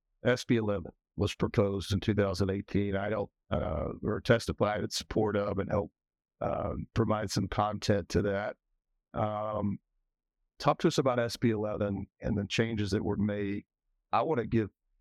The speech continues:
Blow credit for it because it was you who went to the roundtable and spoke on her behalf, um,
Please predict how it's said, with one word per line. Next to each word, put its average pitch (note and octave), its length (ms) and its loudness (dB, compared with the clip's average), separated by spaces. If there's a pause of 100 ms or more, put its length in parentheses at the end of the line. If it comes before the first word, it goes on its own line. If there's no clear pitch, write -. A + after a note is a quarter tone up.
(140)
Blow A#2 220 4
credit F#2 420 0
for F2 240 -2
it - 140 -6
because A2+ 400 2
it A#2 100 2
was G#2+ 220 0
you D3+ 200 2
who A#2+ 140 0
went A2+ 200 -2
to C3 80 2
the G#2 100 0
roundtable G#2+ 580 0
and G2 80 -4
spoke - 380 0
on A2+ 80 2
her A#2 160 -4
behalf, B2 480 -2 (560)
um, A2+ 480 -2